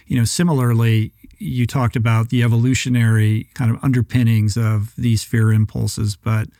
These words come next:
the other piece is the learnability of all of this. So when practiced, you know, there's this, "Well, I'm just wired this way. Like, I can't help it. Like, I'm just, you know, I can't help thinking about all these other people."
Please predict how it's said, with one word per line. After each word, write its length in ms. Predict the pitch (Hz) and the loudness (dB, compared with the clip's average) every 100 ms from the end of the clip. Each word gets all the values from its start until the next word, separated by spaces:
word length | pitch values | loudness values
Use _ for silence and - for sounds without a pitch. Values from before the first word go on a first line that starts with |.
| _ _ _ _ | _ _ _ _
the 160 | 123 131 | -2 0
other 140 | 151 | 0
piece 440 | - 110 113 - | 0 0 0 -4
is 560 | - 110 110 110 110 - | -6 -2 2 2 -2 -6
the 120 | - 120 | -2 2
learnability 760 | 120 123 104 120 139 104 98 | 2 2 2 0 0 -2 -4
of 120 | 107 | -4
all 180 | 98 98 | -4 -4
of 100 | 98 | -6
this. 440 | 110 - - - - - | -10 -10 -12 -14 -16 -14
So 480 | - 113 107 104 - _ _ _ | -4 -2 0 -2 -6 _ _ _
when 280 | 117 120 113 | 0 2 2
practiced, 880 | - 127 131 - 104 - - - - _ _ _ - | 0 -2 -4 -6 -8 -8 -12 -16 -20 _ _ _ -4
you 100 | 120 | 0
know, 80 | 113 | 2
there's 180 | 127 | 2
this, 180 | 123 123 | 0 -2
"Well, 220 | - 139 156 | -2 2 2
I'm 160 | 170 | 2
just 160 | 180 - | 2 0
wired 360 | 131 156 156 | 0 2 2
this 200 | 117 110 | 0 -2
way. 160 | 110 104 | -2 -2
Like, 160 | 107 113 | -2 0
I 100 | 123 | 0
can't 220 | - 143 | 0 0
help 220 | 107 143 | 0 -2
it. 160 | 104 107 | -6 -6
Like, 180 | 113 107 | -4 0
I'm 140 | 110 | 0
just, 320 | 117 113 - | 0 -2 -2
you 100 | - | -2
know, 80 | 120 | -2
I 80 | 113 | -2
can't 240 | - 160 156 | -2 -2 0
help 160 | 151 | -2
thinking 340 | - 156 139 139 | -2 -2 0 0
about 180 | 131 | 0
all 80 | 123 | 0
these 140 | 123 113 | 0 2
other 160 | 113 | 0
people." 460 | 107 113 101 - | 0 -2 -2 -8